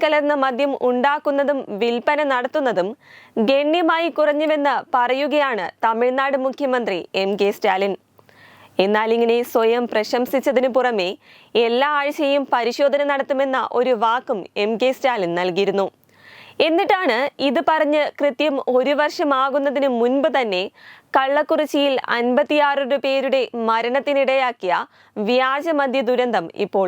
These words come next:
ഉണ്ടായത്. എന്നിട്ടും എം കെ സ്റ്റാലിൻ അതിനുവേണ്ടി ഒരു ശക്തമായ നടപടി സ്വീകരിക്കാനോ മുൻപ് പറഞ്ഞ വാക്ക് പാലിക്കാനോ ഇതുവരെയും തയ്യാറായിട്ടില്ല. അതിനാൽ തന്നെ ഡി എം കെയുടെ ഭരണപരമായ കഴിവുകേടിനെതിരെ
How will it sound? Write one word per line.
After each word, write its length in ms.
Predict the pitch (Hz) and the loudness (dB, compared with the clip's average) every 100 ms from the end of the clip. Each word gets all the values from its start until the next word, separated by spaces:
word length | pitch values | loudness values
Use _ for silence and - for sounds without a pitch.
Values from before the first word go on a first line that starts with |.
| 165 185 | -2 -2
ഉണ്ടായത്. 440 | 185 190 180 190 - _ _ _ - _ _ 185 | -2 -2 -2 -4 -6 _ _ _ -20 _ _ 0
എന്നിട്ടും 340 | 196 214 185 214 - 196 | 2 2 2 0 -2 0
എം 100 | 202 214 | 0 2
കെ 80 | 233 | 0
സ്റ്റാലിൻ 360 | - 247 233 240 - 214 | 0 0 0 0 0 -2
അതിനുവേണ്ടി 520 | 208 240 240 240 240 240 233 | 0 0 2 0 0 0 0
ഒരു 120 | 240 - | -2 -2
ശക്തമായ 500 | 208 208 269 254 254 254 | -4 -2 -2 0 0 0
നടപടി 340 | 247 233 254 247 | 0 0 -2 -4
സ്വീകരിക്കാനോ 760 | - 226 233 269 269 247 180 180 208 - - - 247 | -4 -2 0 0 2 0 0 -4 -6 -16 -20 -8 0
മുൻപ് 260 | 277 294 302 330 | 2 2 2 0
പറഞ്ഞ 220 | 311 311 269 | 2 0 2
വാക്ക് 280 | 262 285 311 285 | 0 0 0 0
പാലിക്കാനോ 540 | 269 277 269 233 190 160 - 220 | 0 -2 0 0 -2 -6 -2 0
ഇതുവരെയും 500 | 226 262 247 160 165 196 | 2 0 0 -2 -2 -2
തയ്യാറായിട്ടില്ല. 680 | 180 190 185 185 185 190 190 - _ _ _ - - 175 | 0 0 0 -2 -2 0 -2 -4 _ _ _ -20 -6 -2
അതിനാൽ 320 | 165 190 208 220 | 0 0 0 0
തന്നെ 260 | 220 185 220 - - - | 0 0 -2 -8 -14 -2
ഡി 120 | 208 208 226 | 0 2 2
എം 60 | 233 | 2
കെയുടെ 300 | 240 240 240 240 - | 2 2 2 0 -2
ഭരണപരമായ 680 | 240 220 240 247 247 240 233 247 247 | -2 0 0 0 0 0 -2 -2 -2
കഴിവുകേടിനെതിരെ 920 | 214 226 254 247 247 247 247 233 | -2 0 0 2 0 0 0 0